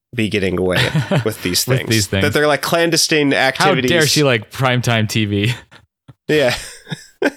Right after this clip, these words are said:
Speaker 1: So, like, I, I don't really know why he's saying,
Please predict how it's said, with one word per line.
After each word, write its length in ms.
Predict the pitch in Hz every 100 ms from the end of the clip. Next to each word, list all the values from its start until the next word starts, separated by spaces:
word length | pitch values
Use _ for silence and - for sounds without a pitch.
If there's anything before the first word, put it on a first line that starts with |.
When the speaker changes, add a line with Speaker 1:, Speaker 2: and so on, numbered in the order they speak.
| _ - - - - -
Speaker 1:
So, 240 | - 202
like, 280 | 185 180 - -
I, 180 | 190
I 140 | 196 185
don't 160 | 208 190
really 200 | 180 165
know 280 | 156 156 156
why 800 | 135 135 135 135 135 127 123 120 - _ _
he's 260 | - 156 -
saying, 680 | - 147 143 139 135 127